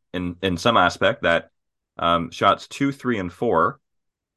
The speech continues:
some, somewhere around make up forty percent of the points.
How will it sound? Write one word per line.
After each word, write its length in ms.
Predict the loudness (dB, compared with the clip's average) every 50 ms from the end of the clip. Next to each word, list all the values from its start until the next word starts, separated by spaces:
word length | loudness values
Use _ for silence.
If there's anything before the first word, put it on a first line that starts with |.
| _ _ _ _ _ _ _ _ _ -14 -14 -14 -10
some, 280 | -6 -4 -2 -4 -4 -6 _
somewhere 420 | -8 -2 -2 0 2 4 4 4
around 380 | 4 4 4 2 2 0 -4 -8
make 200 | -8 -8 -4 -4
up 160 | -4 -6 -6 _ _ 0
forty 180 | 2 4 4 2
percent 240 | 0 -4 -6 -6
of 60 | -6 -6
the 40 |
points. 300 | -10 -14 -14 -16 -20 -20